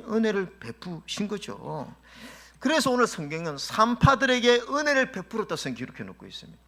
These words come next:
성도님들, 믿음으로 살려고 하면요,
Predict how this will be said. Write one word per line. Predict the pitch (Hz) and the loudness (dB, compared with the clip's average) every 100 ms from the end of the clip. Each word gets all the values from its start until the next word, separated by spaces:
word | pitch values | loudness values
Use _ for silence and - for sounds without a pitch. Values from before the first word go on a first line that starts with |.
| _ - - - | _ -20 -20 -14
성도님들, | 139 131 135 127 131 113 - _ _ - _ _ | -8 -6 -4 -4 -2 -4 -8 _ _ -20 _ _
믿음으로 | 151 269 370 339 277 233 | 6 8 10 10 6 6
살려고 | - 131 147 139 | 0 -4 0 0
하면요, | 147 117 101 101 | 0 -6 -6 -12